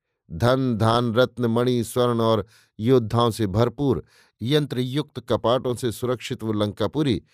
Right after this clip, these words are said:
सब पुरियों में विचित्र और शोभा संपन्न थी। पाठकों के स्मरण होगा कि ये लंका दैत्यों की थी। यहाँ हम संक्षेप में फिर उस इतिहास को दोहराते हैं।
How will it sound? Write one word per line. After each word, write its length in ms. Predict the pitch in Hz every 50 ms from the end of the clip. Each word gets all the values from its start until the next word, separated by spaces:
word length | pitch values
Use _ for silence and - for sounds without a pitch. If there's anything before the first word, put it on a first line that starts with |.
| _ _ _ _ _ -
सब 460 | - - - - - 160 151 139 120 -
पुरियों 300 | - 135 127 127 127 123
में 140 | 123 131 127
विचित्र 460 | 113 107 131 120 - 143 113 - 113
और 220 | 110 107 107 104 95
शोभा 380 | - - - 110 98 95 107
संपन्न 520 | 98 - 101 92 92 - 123 131 139 147 135
थी। 240 | 110 - 76 - - _ _ _ _ _ _ _ _ _ _ _ _ _ _ _ _ _ _ _ _ _ _ _ _ _ -
पाठकों 380 | 120 139 147 - - 170 160
के 100 | 147 160
स्मरण 360 | 143 - 143 147 151 151 147
होगा 400 | 139 123 127 127 131 156 151 151
कि 140 | 135 - 139
ये 100 | 135 135
लंका 380 | 123 131 131 135 120 - 139 123
दैत्यों 480 | 110 113 110 107 110 - - 165 160
की 140 | 143 131 110
थी। 260 | 76 - 69 - _ _ _ _ _ _ _ _ _ _ _ _ _ - -
यहाँ 320 | 123 131 139 143 143 135
हम 100 | 135 135
संक्षेप 560 | 117 - 131 123 117 - - 143 143 131 131
में 200 | 135 131 123 110 110 _ _ _ _ _ -
फिर 140 | - 160 156
उस 160 | 147 123 -
इतिहास 440 | 139 120 - 113 104 113 123 131 -
को 140 | - - 104
दोहराते 480 | 85 92 85 85 98 107 120 - 135 107
हैं। 140 | 76 58